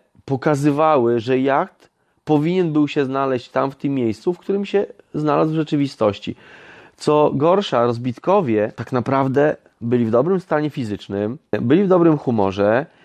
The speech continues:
e, byli szczupli, ale nie byli wych-, wychudzeni, nie mieli śladów szkorbutu. Jak ich odnaleziono, jak ich przywieziono już do Nowej Zelandii, jeden z nich był ogolony, mieli na sobie dobre ubrania, e, nie mieli potarganych włosów.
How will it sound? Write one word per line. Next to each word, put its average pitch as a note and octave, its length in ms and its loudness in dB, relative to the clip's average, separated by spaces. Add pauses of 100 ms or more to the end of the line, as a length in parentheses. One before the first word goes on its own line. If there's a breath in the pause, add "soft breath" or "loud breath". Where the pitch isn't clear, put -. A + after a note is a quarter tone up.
(180 soft breath)
e, A#2 200 4
byli F3 260 2
szczupli, F3 440 0
ale D3+ 220 2
nie D3+ 160 0
byli E3+ 300 2
wych-, C#3 340 0
wychudzeni, A#2+ 720 0
nie B2 100 0
mieli F#3 220 2
śladów D#3 400 0
szkorbutu. A2 640 2 (220)
Jak B2 240 2
ich B2 100 -6
odnaleziono, C3 580 0
jak G#2+ 160 -6
ich A2+ 80 -10
przywieziono B2+ 560 0
już A#2 160 0
do A#2 160 0
Nowej B2+ 280 2
Zelandii, A2+ 520 0 (440 loud breath)
jeden C#3 260 4
z E3 40 -2
nich D#3+ 140 2
był C#3 160 2
ogolony, A2 540 2
mieli C3+ 200 0
na B2+ 100 -2
sobie B2 260 -2
dobre B2 280 0
ubrania, A2 600 0 (400 loud breath)
e, A2 320 0
nie B2 140 -2
mieli D#3+ 180 2
potarganych B2+ 580 0
włosów. G#2 400 -2